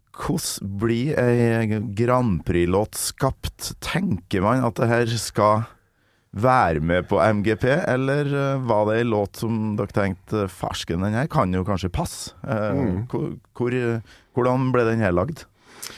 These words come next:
Speaker 2: Eh, den ble lagd ganske kjapt. Vi, eh,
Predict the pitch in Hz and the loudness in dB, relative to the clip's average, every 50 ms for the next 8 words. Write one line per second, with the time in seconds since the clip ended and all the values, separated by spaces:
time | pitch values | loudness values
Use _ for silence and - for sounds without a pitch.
0 | - - - _ _ - - 131 139 139 139 139 139 139 139 135 143 147 139 135 | -20 -20 -20 _ _ -4 -2 0 2 2 2 2 2 2 2 2 0 2 2 2
1 | 135 127 123 123 123 123 123 123 123 123 123 123 123 120 117 113 113 113 113 107 | 2 2 2 2 2 2 2 2 2 2 2 2 2 2 2 2 2 0 -2 -4
2 | 107 113 117 117 117 123 135 120 - - 117 - - 135 160 - _ _ _ _ | -2 0 0 0 2 0 0 -2 -2 -4 -6 -2 -2 -2 -2 -2 _ _ _ _
3 | - - 135 139 135 139 131 127 127 127 127 127 123 123 120 120 120 | -6 -4 -2 0 0 0 0 0 0 0 0 0 0 0 0 0 -2